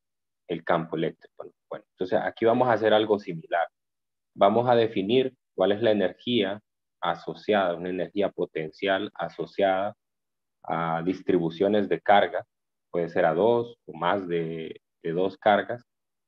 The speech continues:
y luego, pues, eh, vamos a quitarle también esa dependencia de que exista una carga, una carga de prueba para medir esa energía,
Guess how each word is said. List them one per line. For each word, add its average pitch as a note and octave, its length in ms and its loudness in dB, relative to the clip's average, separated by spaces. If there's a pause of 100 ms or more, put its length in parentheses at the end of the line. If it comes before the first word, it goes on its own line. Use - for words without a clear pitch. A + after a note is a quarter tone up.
(460)
y A#2 140 2
luego, C3 420 6
pues, A2+ 540 2
eh, E2+ 420 -4
vamos G2 340 2
a G#2+ 120 -2
quitarle A2 560 2
también F#2 320 -2
esa G2+ 240 -2
dependencia F#2 960 -4 (200)
de - 120 -8
que - 140 -6
exista G#2 800 -2
una F2 240 -6
carga, F#2+ 560 2 (1200)
una F#2 200 -2
carga F#2 380 4
de F#2 100 2
prueba G2+ 440 4
para E2 180 -2
medir E2 320 -4
esa F2+ 160 -8
energía, A2 500 -6